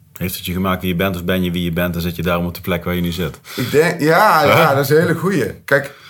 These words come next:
Speaker 2: ik
Speaker 1: Zowel,
Speaker 2: weet,
Speaker 1: zoals dat voor iedereen misschien wel
Speaker 2: ik
Speaker 1: geldt,
Speaker 2: weet
Speaker 1: die
Speaker 2: zeker
Speaker 1: ook
Speaker 2: dat ik al zo was.
Speaker 1: Ja, ja.
Speaker 2: Alleen,
Speaker 1: Het heeft
Speaker 2: alleen de onzekerheid van het, van het volwassen worden,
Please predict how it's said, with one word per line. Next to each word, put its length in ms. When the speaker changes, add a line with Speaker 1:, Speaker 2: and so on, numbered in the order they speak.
Speaker 2:
ik 120
Speaker 1:
Zowel, 200
Speaker 2:
weet, 80
Speaker 1:
zoals 240
dat 120
voor 100
iedereen 320
misschien 220
wel 100
Speaker 2:
ik 60
Speaker 1:
geldt, 200
Speaker 2:
weet 100
Speaker 1:
die 80
Speaker 2:
zeker 220
Speaker 1:
ook 60
Speaker 2:
dat 160
ik 120
al 120
zo 200
was. 360
Speaker 1:
Ja, 220
ja. 120
Speaker 2:
Alleen, 460
Speaker 1:
Het 80
heeft 120
Speaker 2:
alleen 240
de 100
onzekerheid 720
van 140
het, 200
van 200
het 180
volwassen 480
worden, 380